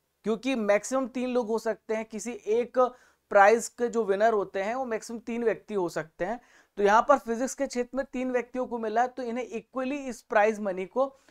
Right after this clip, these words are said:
डिस्ट्रीब्यूट करना पड़ेगा। दोस्तों, यहाँ पर एनी हुलियर की बात कर लेते हैं। तो एनी हुलियर जो है,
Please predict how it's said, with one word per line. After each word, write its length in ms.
डिस्ट्रीब्यूट 560
करना 320
पड़ेगा। 440
दोस्तों, 300
यहाँ 220
पर 120
एनी 320
हुलियर 440
की 160
बात 300
कर 140
लेते 300
हैं। 160
तो 180
एनी 220
हुलियर 440
जो 140
है, 220